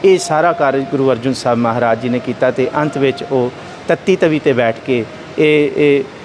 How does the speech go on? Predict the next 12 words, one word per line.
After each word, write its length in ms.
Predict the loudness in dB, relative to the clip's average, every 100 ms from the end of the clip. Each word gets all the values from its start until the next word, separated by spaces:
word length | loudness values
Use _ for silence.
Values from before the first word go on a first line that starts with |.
| -16 -4
ਠੰਡੇ 320 | 0 2 2
ਹੋ 200 | 2 2
ਗਏ 180 | 2 2
ਲੋ-, 360 | 2 2 2 2
ਲਹੂ 280 | 0 2 0
ਨੂੰ 200 | -2 -6 -12 -18 -8 -2
ਮਹਾਰਾਜ 320 | 0 2 0
ਜੀ 120 | 0
ਨੇ 100 | 0
ਉਬਾਲਾ 380 | 0 0 2 2
ਦੇਣ 240 | 0 -2
ਵਾਸਤੇ 420 | 0 -4 -2 -4